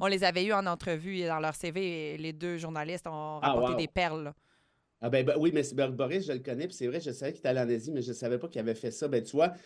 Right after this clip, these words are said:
Speaker 2: ça, c'est la preuve un peu de ce que je te dis. Donc, moi, je fais toujours bien attention, euh,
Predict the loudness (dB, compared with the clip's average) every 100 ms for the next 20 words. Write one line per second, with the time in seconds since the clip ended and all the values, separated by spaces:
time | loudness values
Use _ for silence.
0 | -20 _ -6 0 2 2 0 0 2 0
1 | 0 -2 -4 -4 -4 -2 -2 -2 -2 -2
2 | -6 -4 -2 2 2 0 -8 _ _ _
3 | 0 0 0 2 2 0 0 0 2 0
4 | 0 2 0